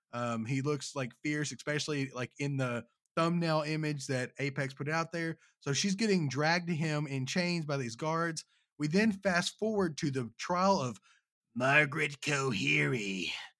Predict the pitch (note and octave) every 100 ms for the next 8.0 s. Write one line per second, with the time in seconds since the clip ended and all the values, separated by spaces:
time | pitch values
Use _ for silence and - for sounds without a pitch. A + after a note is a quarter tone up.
0 | _ - A#2+ C3 C#3+ E3 - C#4 D#3 -
1 | - F#3 F#3 - G3 E3+ C#3 - F3 F3
2 | D#3+ C3 - - C#3+ C3+ - _ _ B3
3 | C#4+ C4+ A#3+ G#3+ F#3+ G3+ G3 F3+ F#3 E3+
4 | D#3 C3+ C3+ D3 C#4 - B3+ G#3 G#3+ G3
5 | E3+ E3 F#3+ F3 F3 D#3+ D3 D3+ D3+ C#3
6 | C#3 C#3+ A#2+ - F3+ F#3+ F#3+ F3 D3 D3+
7 | D#3 C#3+ C3 B2+ F3 E3+ C#3+ C#3 C#3